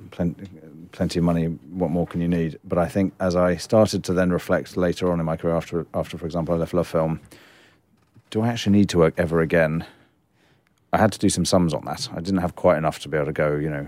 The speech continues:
I can, I can see that my, uh, cost of living has expanded. I can see that my, um, you know, responsibilities I didn't used to have. I can see that life is a bit more expensive than I probably would have dreamed about when I was, uh,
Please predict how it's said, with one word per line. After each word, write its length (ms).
I 60
can, 140
I 100
can 120
see 260
that 80
my, 500
uh, 140
cost 260
of 60
living 160
has 120
expanded. 440
I 40
can 140
see 200
that 120
my, 320
um, 300
you 40
know, 140
responsibilities 600
I 40
didn't 160
used 160
to 80
have. 160
I 120
can 140
see 200
that 220
life 320
is 80
a 20
bit 140
more 140
expensive 360
than 100
I 60
probably 160
would 140
have 160
dreamed 320
about 300
when 100
I 100
was, 240
uh, 300